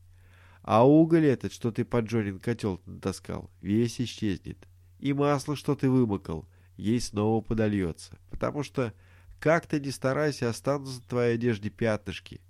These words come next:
Да к кому же, коли не ей горемычной, домывать их?" С тем и пошел Фалалей восвояси.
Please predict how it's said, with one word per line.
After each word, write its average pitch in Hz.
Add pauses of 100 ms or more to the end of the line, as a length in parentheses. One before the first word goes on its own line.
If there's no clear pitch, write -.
(640)
Да 107
к -
кому 139
же, 139
коли 139
не 127
ей 123
горемычной, 113
домывать 110
их?" - (720)
С -
тем 151
и 151
пошел 117
Фалалей 101
восвояси. 90